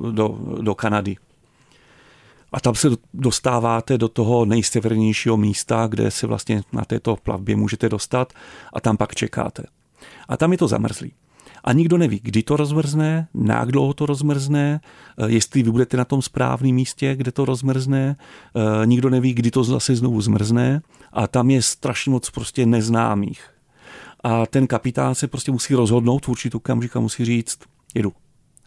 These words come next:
A, eh, není žádná, mm, předpověď, jo, protože, že jo, dostáváme akorát ledové zpravodajství, eh,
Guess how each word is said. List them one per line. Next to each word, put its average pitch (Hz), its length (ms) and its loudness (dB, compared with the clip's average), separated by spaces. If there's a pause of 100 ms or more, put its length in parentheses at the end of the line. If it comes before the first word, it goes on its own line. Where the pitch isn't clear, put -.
(140)
A, 104 380 -2 (760)
eh, 117 240 0
není 139 200 4
žádná, 127 520 0 (180)
mm, 107 640 -2
předpověď, 135 600 -2
jo, 123 80 -2
protože, 117 380 -2 (260)
že 110 100 -2
jo, 117 80 0
dostáváme 113 640 0
akorát 110 420 -2
ledové 110 360 2
zpravodajství, 113 1120 -4 (540)
eh, 107 440 0